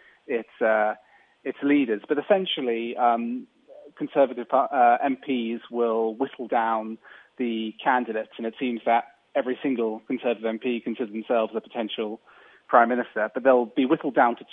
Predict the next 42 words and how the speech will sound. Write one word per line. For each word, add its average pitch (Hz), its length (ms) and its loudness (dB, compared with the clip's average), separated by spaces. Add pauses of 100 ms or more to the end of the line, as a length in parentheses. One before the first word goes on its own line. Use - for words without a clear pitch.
two. 110 320 -2 (540)
Uh, - 180 4
and 156 140 4
that 233 120 6
could - 160 -2
take, 127 220 2 (160)
you 139 120 -2
know, 120 80 2
if 117 100 -10
you 131 100 0
expedite 110 500 -4
that, 113 160 0
that 127 120 -2
could - 120 -10
take 117 220 -4
a, 113 180 0
a 113 40 -6
couple - 280 -8
of 110 120 -12
weeks. - 260 -10 (560)
And 131 240 -2
then 127 160 6
it, 131 260 -2
it 147 160 -6
goes 127 220 2
off 123 120 -2 (100)
to 120 320 -4
Conservative 123 400 -6
Party 120 400 -4
members 120 640 -2 (160)
to, 113 400 -6 (360)
uh, 110 320 0 (180)
to 131 60 -6 (140)
vote, 131 280 4 (340)
uh, 131 40 -6
on, 117 500 -2
on 117 280 -2
the, 113 60 -4
on 117 520 -4
the, 117 60 -6
on 110 300 -8
the 110 420 -6